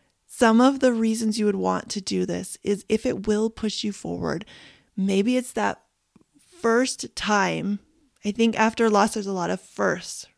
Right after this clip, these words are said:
right? The first time we go to a baby shower, the first time we go back to work, the first time we go back to church, the first time we do all these things.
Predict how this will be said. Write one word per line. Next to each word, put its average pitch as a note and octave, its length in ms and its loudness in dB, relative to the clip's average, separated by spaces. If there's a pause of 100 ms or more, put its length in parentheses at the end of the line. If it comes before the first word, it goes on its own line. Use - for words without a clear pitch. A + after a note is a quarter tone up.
right? F3 300 -2
The G3 80 -6
first G3+ 300 -6
time F#3+ 260 -2
we G3 320 0 (1300)
go A3 220 6
to A#3+ 120 6
a G3 60 4
baby E3 240 0
shower, E3+ 220 -4
the F3+ 80 -2
first G#3 200 -4
time A3 140 0
we G#3+ 100 0
go G#3+ 180 0
back G3 340 0
to A#3 120 -2
work, A3 280 0
the F#3+ 80 -12
first G3 220 -6
time G#3 120 -4
we G#3 100 -2
go G#3+ 140 0
back G#3 240 -2
to A3+ 100 -10
church, - 300 -2
the G3 100 -8
first F#3 280 -8
time G3+ 260 2 (460)
we G#3+ 160 2
do G#3 180 0
all F#3 180 0
these G3 240 0
things. - 500 -8